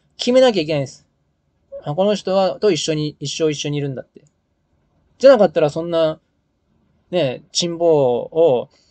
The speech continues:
膣内とか、口の中だとか、お尻の穴とか、心の中に入れたくないじゃないですか。だってこの人、ね、あのー、そのうち、ね、別れるとか、三ヶ月後別れるとか、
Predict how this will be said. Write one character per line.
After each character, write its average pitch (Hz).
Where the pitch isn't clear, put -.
膣 -
内 143
と 120
か、 120
口 -
の 147
中 147
だ 120
と 120
か、 117
お 135
尻 151
の 143
穴 139
と 131
か、 117
心 151
の 147
中 147
に 120
入 131
れ 208
た 214
く 185
な 170
い 170
じ 139
ゃ 120
な -
い -
で -
す -
か。 -
だ 160
っ 165
て 156
こ 196
の 220
人、 147
ね、 165
あ 139
の 135
ー、 -
そ 170
の 180
う 160
ち、 -
ね、 156
別 151
れ 156
る 143
と 127
か、 117
三 160
ヶ 170
月 165
後 160
別 139
れ 147
る 135
と 117
か、 123